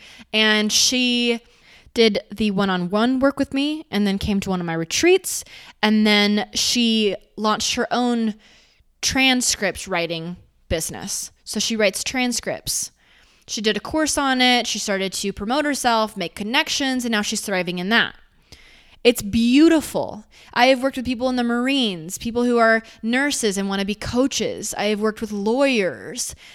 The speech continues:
I have helped people create businesses from their struggles into passions and triumphs and make money,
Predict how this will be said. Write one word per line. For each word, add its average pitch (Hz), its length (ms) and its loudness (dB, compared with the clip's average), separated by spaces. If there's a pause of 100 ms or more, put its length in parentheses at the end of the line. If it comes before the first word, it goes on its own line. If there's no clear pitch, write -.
(160)
I 240 120 4
have 247 100 0
helped - 420 -2
people 220 300 -4
create 240 1040 -4 (640)
businesses 240 800 0 (240)
from 208 400 0
their 190 180 2
struggles 262 1000 4 (1200)
into 226 360 0
passions 185 840 -4
and 196 160 -2
triumphs 196 920 -4 (180)
and 208 240 0
make 202 180 -2
money, 214 800 0